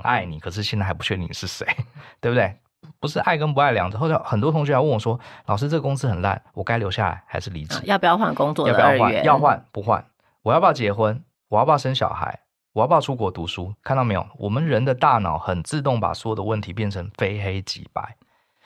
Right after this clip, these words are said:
Speaker 1: 其实非黑即白，呃，其实这世界上大部分的光都是一个光谱。你应该把你的选项全部拉开。比如说，我该离职还是该留下来？中间有很多选项。比如说，你可以留下来，可是你晚上去兼职。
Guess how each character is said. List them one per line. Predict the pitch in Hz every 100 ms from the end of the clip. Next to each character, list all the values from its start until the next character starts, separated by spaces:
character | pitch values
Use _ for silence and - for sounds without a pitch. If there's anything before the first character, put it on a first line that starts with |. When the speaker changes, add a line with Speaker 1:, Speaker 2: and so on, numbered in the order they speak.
| _
Speaker 1:
其 | - 156
实 | 170 147 147
非 | 156 156
黑 | 156 151
即 | 110
白， | 104 95 92 95 _ _
呃， | 110
其 | -
实 | 131
这 | 151
世 | 147
界 | 135
上 | 123 117
大 | 117 110
部 |
分 | 113 104
的 |
光 | 87 107 101 98
都 |
是 | 101 104
一 |
个 | 95
光 | - 110 104 110
谱。 | - - - _ _ _ _ _ _
你 | 107 104
应 | 131
该 | 165 175
把 | - 87 85
你 | 90
的 | 85
选 | 95 90
项 | 92 98
全 | 92 85
部 | 87
拉 | 82 76
开。 | - - -
比 | 113
如 | 143
说， | 160 170 - - -
我 | 95
该 | - 110 117
离 | 98 92
职 | -
还 | 87
是 | 85
该 | - 87
留 | 85
下 | 78 -
来？ | - - - _ _
中 | - 190
间 | 220
有 | 170
很 | 117
多 | 71 80
选 | - 104
项。 | - - - _ _
比 | -
如 | 127
说， | 160
你 | 202 85
可 | - 156
以 | 131
留 | 76 78
下 | 101 82
来， | -
可 | -
是 | 104
你 | 156 123
晚 | 98
上 | 95 110
去 | 123
兼 | 127 151
职。 | 160 -